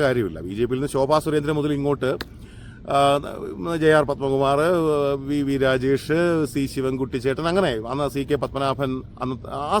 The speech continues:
സമയത്തുള്ള പ്രധാനപ്പെട്ട നേതാക്കളൊക്കെയും ഏറ്റവും പ്രധാനപ്പെട്ട ഒരു ഇടമായിട്ടൊരു സ്ഥാപനമായിട്ട് ജയ്ഹിന്ദിനെ അംഗീകരിക്കുമ്പോഴും കോൺഗ്രസിൻ്റെ ഒരു പൊതുവായ സ്വഭാവം ഉണ്ടല്ലോ, അത് വെച്ചിട്ട് ഞങ്ങളുടെ മാധ്യമപ്രവർത്തകരെയോ ഒക്കെ അംഗീകരിക്കാനൊരു ബുദ്ധിമുട്ട്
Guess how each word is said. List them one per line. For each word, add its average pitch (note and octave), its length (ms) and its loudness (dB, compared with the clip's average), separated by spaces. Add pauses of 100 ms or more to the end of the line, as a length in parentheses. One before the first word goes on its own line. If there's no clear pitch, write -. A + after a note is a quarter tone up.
(100)
സമയത്തുള്ള G3 500 2 (480)
പ്രധാനപ്പെട്ട E3 540 0
നേതാക്കളൊക്കെയും C3 720 0 (1120)
ഏറ്റവും A3+ 280 2
പ്രധാനപ്പെട്ട D3+ 500 0
ഒരു C3+ 80 2 (380)
ഇടമായിട്ടൊരു A#2+ 720 0
സ്ഥാപനമായിട്ട് B2+ 720 -2
ജയ്ഹിന്ദിനെ B2 420 0
അംഗീകരിക്കുമ്പോഴും C3 800 0 (360)
കോൺഗ്രസിൻ്റെ C3 500 -4
ഒരു C3+ 120 -2
പൊതുവായ C#3 300 2 (100)
സ്വഭാവം C3+ 380 0
ഉണ്ടല്ലോ, G2 280 -6 (680)
അത് G3+ 180 8
വെച്ചിട്ട് B2 340 2 (680)
ഞങ്ങളുടെ D#3 320 0
മാധ്യമപ്രവർത്തകരെയോ G#2+ 880 -2
ഒക്കെ A#2 160 -6 (100)
അംഗീകരിക്കാനൊരു A#2 680 -6
ബുദ്ധിമുട്ട് A#2+ 420 -6